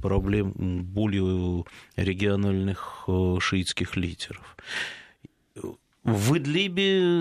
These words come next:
в Сирии своё, и будет там, я так понимаю, чрезвычайно долго, пока, э, В К С там порядок не наведут,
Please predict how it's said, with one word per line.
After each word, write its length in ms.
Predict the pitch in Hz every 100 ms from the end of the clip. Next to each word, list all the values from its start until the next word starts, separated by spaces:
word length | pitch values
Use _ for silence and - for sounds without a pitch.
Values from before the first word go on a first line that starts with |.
| 143 107 95 87
в 60 | 85 -
Сирии 480 | - 156 147 143
своё, 580 | 131 - 120 120 92 64
и 80 | 64
будет 360 | 87 107 127 -
там, 200 | 110 98
я 120 | 101 101
так 140 | 98
понимаю, 680 | - 98 104 104 107 101 101
чрезвычайно 720 | - 98 95 104 - 110 104
долго, 380 | 120 202 156 95 - - -
пока, 300 | - 95 -
э, 400 | 131 131 123 107
В 720 | 98 98 98 101 101 95 92 98
К 320 | 104 110 123
С 320 | - - - 92 -
там 200 | - 101
порядок 480 | 101 101 104 101 -
не 120 | 101
наведут, 580 | 98 98 101 110 175 -